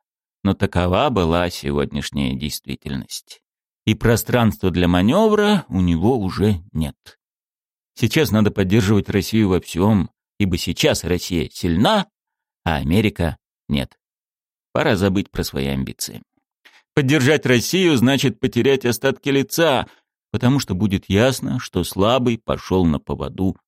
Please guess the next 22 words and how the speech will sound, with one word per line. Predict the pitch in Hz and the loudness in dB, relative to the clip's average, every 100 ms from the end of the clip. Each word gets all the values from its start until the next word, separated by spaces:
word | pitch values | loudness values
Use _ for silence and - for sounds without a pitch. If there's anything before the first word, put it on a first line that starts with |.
| _ - | _ -8
у | 82 | -8
сильного. | - 71 69 69 64 50 _ _ _ _ _ _ _ | -8 -8 -6 -6 -8 -10 _ _ _ _ _ _ _
А | 113 | 0
если | 139 127 127 | 0 2 2
Россию | 123 113 120 120 | 4 2 4 4
не | 110 | 4
поддержать, | 107 107 110 104 101 151 180 175 104 | 2 0 2 4 4 4 2 0 0
а | 85 | 2
она | 87 82 | 2 2
добьётся | 85 85 85 - | 0 0 -2 -2
успеха, | 90 85 - 170 - 117 - _ _ _ | -4 -4 -2 -2 -2 -6 -6 _ _ _
то | - | 2
единственная | 113 120 131 165 - 135 127 120 | 4 4 4 0 2 2 4 4
эмоция, | 113 131 165 - 120 104 | 6 4 2 0 2 2
которой | - 95 117 104 98 | 2 0 2 4 4
удостоит | 92 92 - 104 101 - | 2 0 0 2 2 2
его | 92 90 | 0 0
страну | 85 87 95 101 90 | -2 0 2 4 4
мировое | 82 85 85 92 78 | 4 2 2 2 0
сообщество, | 69 - 107 214 214 - 220 - 180 208 _ _ _ _ _ _ _ _ _ - | -4 -4 0 0 0 -10 -14 -12 -14 -14 _ _ _ _ _ _ _ _ _ -2
это | 156 - | 0 0
презрение. | - 127 113 110 110 120 104 90 76 | 2 2 4 4 4 4 4 2 -4